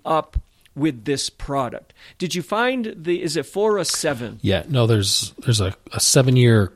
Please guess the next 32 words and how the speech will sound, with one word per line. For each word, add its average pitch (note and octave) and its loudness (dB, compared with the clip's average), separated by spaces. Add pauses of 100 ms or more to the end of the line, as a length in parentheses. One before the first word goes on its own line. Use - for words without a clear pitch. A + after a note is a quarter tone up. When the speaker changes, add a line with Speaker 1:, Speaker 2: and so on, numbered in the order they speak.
(140)
Speaker 2:
chunk A2 2
from F2+ 0
twenty G#2+ 4
thirty-three G2 0
through G2+ -2
twenty G2+ 0
thirty-nine G2 2
with F#2+ -4
no F#2+ 0
tips - -4
maturing. G#2+ 0 (360)
And G2+ 4
then F#2+ 2
there F#2 2
was, F2 -2
uh, F2 -6
a - -20
couple G#2+ 0
other F#2 0
individual F2 -4
years, F2 -4
twenty F#2+ -2
thirty G2 -4
and E2+ -6
thirty-one. F2 -6 (160)
There F#2+ 0
was F#2+ 0
twenty G2 -2
thirty-two E2+ -4
in D2+ -10
there. D2 -10 (800)
Um, D2+ -10